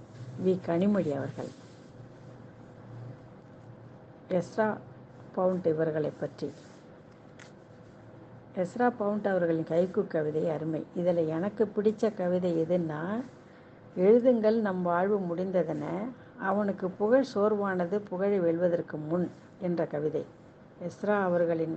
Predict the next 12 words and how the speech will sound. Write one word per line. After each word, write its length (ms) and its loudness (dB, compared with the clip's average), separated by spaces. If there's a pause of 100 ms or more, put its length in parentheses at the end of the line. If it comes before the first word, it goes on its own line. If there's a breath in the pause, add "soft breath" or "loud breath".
சிறப்புதனை 600 0
படிக்க 320 -4
மிக்க 340 -4
மகிழ்ச்சி. 680 -4 (100)
ஏம்மா 360 -2
கனி, 440 0
எப்படிம்மா 460 -2
இவங்களெல்லாம் 580 0
தேடி 260 0
கண்டுபிடிச்சி 600 -6
எழுதுறீங்க? 560 -2 (420 loud breath)
சிறப்புமா. 580 2